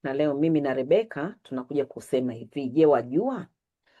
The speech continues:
unapotenda wema ama ubaya kwa mtu huyu mmoja, nyuma yake umewatendea wangapi? Au umewa-affect wangapi na hicho kitu ulichofanya?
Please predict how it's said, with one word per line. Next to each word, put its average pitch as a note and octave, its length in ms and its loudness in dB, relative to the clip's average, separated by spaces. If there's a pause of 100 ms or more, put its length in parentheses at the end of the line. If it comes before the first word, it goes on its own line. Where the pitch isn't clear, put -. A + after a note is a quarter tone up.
(180)
unapotenda E3 720 2
wema A3 460 2
ama E3+ 280 0
ubaya C3+ 440 0
kwa D#3+ 180 -2
mtu B3+ 220 -4
huyu G4 420 0
mmoja, C4+ 500 -4 (560)
nyuma E3 340 2
yake F3 300 -4
umewatendea B2 680 -2
wangapi? - 540 -10 (600)
Au F3 160 6
umewa-affect D3 1040 2 (180)
wangapi C3+ 580 -4 (320)
na C3 100 0
hicho C3 160 -4
kitu B2+ 200 -8
ulichofanya? - 500 -8